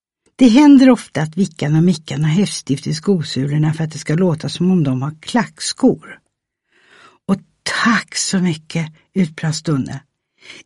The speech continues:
"Ingen orsak", kvittrade Mickan.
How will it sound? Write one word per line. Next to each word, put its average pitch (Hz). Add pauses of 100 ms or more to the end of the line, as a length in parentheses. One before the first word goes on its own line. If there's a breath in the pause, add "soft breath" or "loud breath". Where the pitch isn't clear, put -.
"Ingen 233
orsak", 185 (260 soft breath)
kvittrade 160
Mickan. -